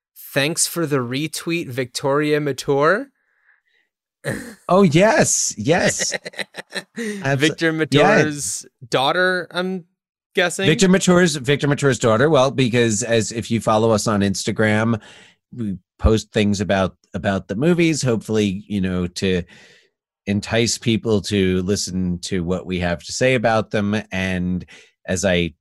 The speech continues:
Speaker 2: tweeted one of those, uh, and follow me at Twitter at This Is Dan's Tweet. And I had tweeted out a picture, a couple of pictures of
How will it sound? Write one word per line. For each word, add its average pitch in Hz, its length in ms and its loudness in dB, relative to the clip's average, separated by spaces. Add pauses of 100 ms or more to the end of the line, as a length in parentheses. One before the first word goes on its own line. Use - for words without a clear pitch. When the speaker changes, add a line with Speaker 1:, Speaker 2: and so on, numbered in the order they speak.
(120)
Speaker 2:
tweeted 107 680 2 (540)
one 98 240 -2
of 87 160 -4
those, 90 760 -2
uh, 82 220 -6
and 87 300 -10 (280)
follow 90 180 -2
me 87 140 -2
at 80 100 -12
Twitter 92 300 0
at 85 160 -4
This 92 180 -2
Is 82 160 -6
Dan's 82 460 -4
Tweet. 120 460 -4 (680)
And 87 540 -4 (180)
I 87 640 -2 (160)
had 76 180 -16
tweeted 98 360 -4
out 90 380 -2
a - 60 -20
picture, 82 640 -8
a - 60 -20
couple 87 200 -10
of 82 60 -12
pictures 82 340 -10
of 80 240 -14